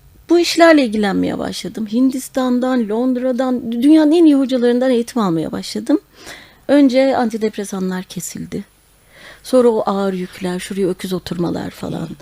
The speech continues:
kalktı. Hayatımda bir şey değişmedi. Sevgili Haldun, sevgili Emel. Her şey aynı. Ama ben değiştim. Bir rahatladım.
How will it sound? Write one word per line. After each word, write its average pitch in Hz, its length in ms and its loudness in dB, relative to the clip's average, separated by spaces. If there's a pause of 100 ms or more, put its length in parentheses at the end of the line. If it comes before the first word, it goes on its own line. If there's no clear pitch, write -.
(280)
kalktı. 170 320 -14
Hayatımda 240 640 0
bir 240 40 -4
şey 240 280 0
değişmedi. 226 580 2 (460)
Sevgili 175 360 -6
Haldun, 170 340 -6
sevgili - 400 -10
Emel. - 220 -8
Her 269 180 0
şey 262 160 0
aynı. 247 360 2 (800)
Ama 269 180 -2
ben 392 220 2
değiştim. 254 460 2
Bir 277 80 2
rahatladım. 233 800 2